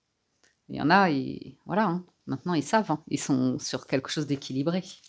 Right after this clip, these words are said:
Et enfin, j'ai pris le temps aujourd'hui, ouais, on s'est lâché à nouveau sur la guidance comme d'hab. Donc, euh, ouais, il y a quelqu'un qui a une, vraiment une approche pro, carrée, euh, <laughs> on est sur, euh...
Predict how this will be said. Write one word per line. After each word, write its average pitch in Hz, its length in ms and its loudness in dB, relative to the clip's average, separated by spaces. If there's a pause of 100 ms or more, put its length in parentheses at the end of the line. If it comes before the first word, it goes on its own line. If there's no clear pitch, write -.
(760)
Et 143 140 2
enfin, 180 320 0
j'ai 180 120 2
pris 185 200 2
le 185 60 -4
temps 226 160 6
aujourd'hui, 190 360 4
ouais, 170 140 4
on 165 80 -6
s'est - 180 -6
lâché 202 540 -2
à 151 100 2
nouveau 160 240 6
sur 160 200 0
la 139 100 4
guidance 147 340 -2
comme 135 160 -4
d'hab. 185 300 -6 (1800)
Donc, 143 240 -4
euh, 131 40 -4
ouais, 160 140 2 (360)
il 202 80 6
y - 20 10
a 247 40 6
quelqu'un 311 260 6
qui 392 120 4
a 180 80 10
une, 165 300 6
vraiment 247 300 10
une 226 120 10
approche - 520 2
pro, - 440 4 (300)
carrée, 196 640 6
euh, 143 240 2 (300)
<laughs> - 300 -20
on 165 200 6
est 220 100 6
sur, 165 360 -4
euh... 135 260 -2